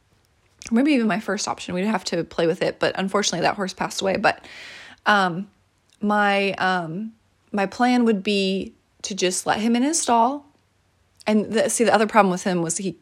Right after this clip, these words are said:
we couldn't let him run around because he was on the stall at rest. So, but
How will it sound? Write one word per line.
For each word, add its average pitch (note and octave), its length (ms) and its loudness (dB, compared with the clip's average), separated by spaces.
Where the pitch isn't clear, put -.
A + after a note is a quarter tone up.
we - 80 -8
couldn't A3+ 240 4
let F#3+ 140 4
him E3+ 140 2
run E3+ 140 4
around E3 540 4
because F3 340 -2
he - 120 -6
was - 120 -4
on - 140 -4
the G#3+ 60 -6
stall C#3 340 -2
at - 100 -12
rest. - 360 -6
So, G#3+ 540 6
but E3+ 240 4